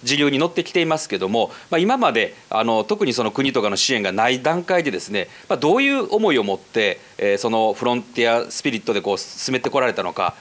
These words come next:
まあ、もしくはその中でこんな、あのー、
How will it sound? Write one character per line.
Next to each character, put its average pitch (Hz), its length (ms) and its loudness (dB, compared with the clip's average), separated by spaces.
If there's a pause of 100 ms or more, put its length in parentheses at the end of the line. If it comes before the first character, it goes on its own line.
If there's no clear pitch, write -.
(160)
ま 165 60 -2
あ、 - 20 2
も 180 100 2
し - 60 -2
く - 60 -2
は 135 60 2
そ 175 100 0
の 175 80 0
中 131 200 0
で 107 80 -2
こ 165 140 -2
ん 196 100 2
な、 185 200 2 (220)
あ 143 140 2
の 147 100 0
ー、 139 640 2